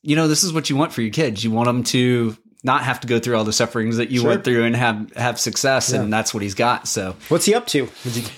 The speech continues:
Speaker 1: So
Speaker 2: is he cool
Speaker 1: he,
Speaker 2: sharing that?
Speaker 1: yeah, he is, um, in construction, and he is, uh, super for, so he builds grounds from the hou-, uh, or builds homes from the ground up.
Speaker 2: Wow, that's cool.
Speaker 1: Um, yeah, for, uh,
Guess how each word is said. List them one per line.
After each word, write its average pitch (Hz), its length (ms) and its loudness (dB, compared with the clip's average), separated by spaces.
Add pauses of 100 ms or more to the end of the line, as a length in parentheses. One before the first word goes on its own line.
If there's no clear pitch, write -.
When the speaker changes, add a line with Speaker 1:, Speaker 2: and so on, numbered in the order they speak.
Speaker 1:
So 156 200 2
Speaker 2:
is 143 100 4
he 151 80 4
cool 147 220 4
Speaker 1:
he, - 20 2
Speaker 2:
sharing 156 320 2
that? 170 260 0
Speaker 1:
yeah, 165 440 2
he 175 360 0
is, 156 400 2
um, 127 480 0
in 139 200 0
construction, 117 1000 0
and 113 260 2
he 117 420 -2
is, 110 440 0
uh, 101 420 0
super 127 460 -2
for, 104 440 -4
so 117 220 4
he 117 160 0
builds 117 320 2
grounds 107 340 0
from 101 140 -4
the 92 80 -4
hou-, 101 400 -6
uh, 104 240 -4
or 104 300 -6 (100)
builds 117 380 0
homes 120 520 0
from 110 200 -4
the 104 60 -4
ground 92 360 -4
up. - 400 -14
Speaker 2:
Wow, 123 260 0
that's 127 220 -4
cool. 107 140 2
Speaker 1:
Um, 107 240 0
yeah, 113 240 2
for, 110 440 2
uh, 101 380 0